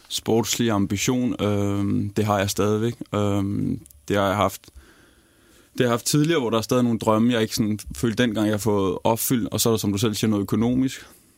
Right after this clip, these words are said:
Og nu har jeg også en familie med to børn. Øhm, så det er ligesom, det er ligesom hele pakken. Øhm, om det er, om det er O B, eller om det er, det er et andet sted, det må,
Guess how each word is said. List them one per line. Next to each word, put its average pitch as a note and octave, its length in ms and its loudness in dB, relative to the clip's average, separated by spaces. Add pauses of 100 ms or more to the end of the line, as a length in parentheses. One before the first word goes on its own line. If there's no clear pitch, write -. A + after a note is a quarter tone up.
(140)
Og G#2+ 140 -2
nu A2 100 2
har G#2+ 160 4
jeg F#2+ 100 4
også G2 200 0
en G#2 100 0
familie G#2+ 400 0
med G2 140 0
to A2 220 -2
børn. G2+ 420 0
Øhm, G2 680 -2
så G#2+ 120 -2
det G2+ 60 -2
er G#2+ 60 0
ligesom, G#2+ 440 -2 (600)
det A#2+ 60 2
er A2+ 40 2
ligesom A2 220 0
hele B2 180 2
pakken. A#2 520 2
Øhm, G2+ 520 -2
om G#2+ 220 0
det A2+ 160 2
er, G#2 560 -2
om G#2 140 -2
det A2+ 180 0
er G#2 40 0
O A2 220 0
B, A2+ 80 -4
eller G2+ 320 0
om G2+ 120 2
det G2 180 0
er, F#2+ 200 -2 (480)
det A2 100 0
er G2 40 0
et G2 40 2
andet G#2+ 180 0
sted, G#2 220 -2
det G#2+ 120 0
må, G#2 160 0